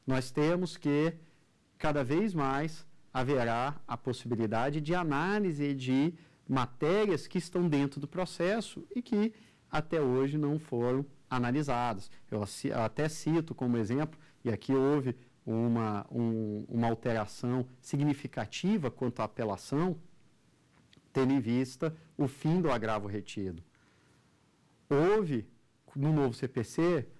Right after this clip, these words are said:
a previsão do fim do agravo retido, ou seja, uma decisão interlocutória que venha ocasionar um dano imediato, ou seja, um dano que não é sentido naquele momento,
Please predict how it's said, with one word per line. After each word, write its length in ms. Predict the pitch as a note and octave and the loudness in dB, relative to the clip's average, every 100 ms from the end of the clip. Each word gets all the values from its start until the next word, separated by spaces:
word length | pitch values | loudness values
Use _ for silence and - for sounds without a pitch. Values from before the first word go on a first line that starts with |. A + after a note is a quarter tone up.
| - - | -14 -8
a 100 | B2 | -4
previsão 720 | D#3+ D3 D3 A#2+ C#3+ E3+ F#3 | 0 2 2 2 2 2 0
do 380 | D3+ D3 E3+ F#3 - | 2 2 2 0 -8
fim 540 | - - - A#3 D4+ - - - | -20 -6 2 4 4 0 -16 -10
do 220 | C3+ D#3 | -2 2
agravo 580 | D#3 A#2+ A#2 A#2+ B2+ B2 | 2 2 0 0 -2 -2
retido, 580 | B2 C3+ - B2+ A#2+ A2 | -6 -6 -2 0 0 0
ou 60 | |
seja, 400 | B2 B2 A2 G2 - - _ - | -2 2 2 0 -6 -18 _ -2
uma 320 | C3+ E3 E3+ | 2 4 4
decisão 460 | F3 F3 D3 G#3 | 2 0 0 0
interlocutória 920 | B3 G3+ F#3+ F#3+ - C3+ A#2 G#2 F#2+ - - _ _ - | 2 0 0 -2 -4 -2 0 0 -4 -8 -20 _ _ -6
que 340 | D#3 D#3+ F3+ B2 | 0 2 2 0
venha 320 | C#3 G3 G3 | 0 2 2
ocasionar 540 | F3 E3+ D#3 D3 C3+ | 0 -2 0 0 0
um 120 | C#3 | 2
dano 400 | A#2+ A#2+ A#2 A2 - _ | 2 2 2 0 -4 _
imediato, 1040 | B2+ B2+ D#3+ A#3+ B3+ C3 A2 A#2+ - - - - | 0 4 4 4 2 2 0 0 -4 -8 -14 -14
ou 60 | A2 | -8
seja, 280 | A#2 G#2+ | -2 -2
um 80 | A2 | -2
dano 320 | G#2 C3 D3+ | 0 0 0
que 120 | B2+ B2 | 0 -2
não 140 | A#2+ | -2
é 80 | A#2+ | -4
sentido 480 | - A#2 - C3 A#2+ | -6 -10 -4 -2 -2
naquele 540 | A2+ - - G3 F3 | -4 -4 0 2 2
momento, 560 | A2+ G#2 G#2+ C#3+ - | 0 -2 -2 -2 -6